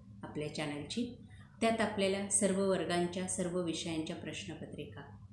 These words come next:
अशाच पद्धतीने उत्तरासहित सोडवायला मिळतील. त्याचबरोबर आपल्याला इतर कुठल्या विषयाची प्रश्नपत्रिका सापडत नसेल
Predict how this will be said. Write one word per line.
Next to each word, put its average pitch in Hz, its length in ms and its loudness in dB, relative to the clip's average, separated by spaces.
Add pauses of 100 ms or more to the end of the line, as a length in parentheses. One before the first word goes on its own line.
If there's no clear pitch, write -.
(180)
अशाच 226 400 2
पद्धतीने 180 520 2
उत्तरासहित 185 840 2
सोडवायला 151 540 0 (480)
मिळतील. 127 500 -4 (680)
त्याचबरोबर 180 600 2 (280)
आपल्याला 185 340 4
इतर 202 360 4
कुठल्या 208 260 2
विषयाची 190 460 0
प्रश्नपत्रिका 175 640 -4
सापडत 165 500 -2
नसेल 165 420 2